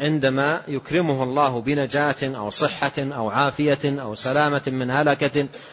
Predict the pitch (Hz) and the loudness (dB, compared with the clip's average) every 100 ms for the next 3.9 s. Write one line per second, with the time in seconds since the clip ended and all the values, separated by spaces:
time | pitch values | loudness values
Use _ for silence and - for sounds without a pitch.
0 | - 170 214 214 196 160 147 143 135 139 | -4 0 4 4 6 4 4 4 4 4
1 | 160 139 123 - 117 123 - - - - | 2 -2 -4 -2 0 0 -2 -12 -20 -20
2 | _ - 117 143 143 131 147 151 151 135 | _ -6 0 2 2 2 2 2 2 2
3 | 131 139 131 120 - 151 143 135 143 | 2 2 2 0 0 2 2 2 0